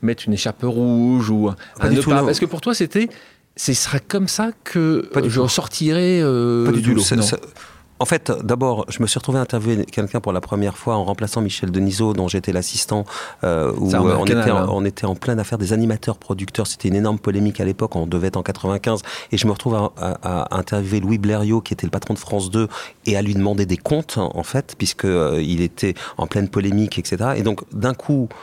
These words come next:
Speaker 2: euh, j'étais assez, euh, bon, euh, en lui demandant des comptes, euh,
Speaker 1: Il y a
Speaker 2: et
Speaker 1: des
Speaker 2: donc,
Speaker 1: fous, il y a des
Speaker 2: et
Speaker 1: fous qui ont sorti du plateau.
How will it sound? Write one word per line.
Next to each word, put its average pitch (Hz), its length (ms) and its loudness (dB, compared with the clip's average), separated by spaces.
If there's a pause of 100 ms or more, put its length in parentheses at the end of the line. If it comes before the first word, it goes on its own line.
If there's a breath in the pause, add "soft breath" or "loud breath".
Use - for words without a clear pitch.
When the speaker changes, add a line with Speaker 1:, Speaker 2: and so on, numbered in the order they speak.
(360 loud breath)
Speaker 2:
euh, 87 360 0
j'étais 95 440 0
assez, 90 560 0
euh, 78 180 0
bon, 101 380 0 (440 loud breath)
euh, 90 40 0
en 90 80 0
lui 92 120 0
demandant 95 260 0
des 92 100 0
comptes, 104 420 -4 (200)
euh, 80 760 0
Speaker 1:
Il 165 40 2
y - 20 4
a - 20 4
Speaker 2:
et 117 40 4
Speaker 1:
des 113 40 4
Speaker 2:
donc, 110 120 2
Speaker 1:
fous, - 200 2
il 107 80 2
y 107 80 4
a - 20 4
des 101 100 6
Speaker 2:
et - 20 2
Speaker 1:
fous - 160 0
qui - 80 0
ont 107 80 2
sorti 104 200 -2
du 101 100 2
plateau. 104 280 -4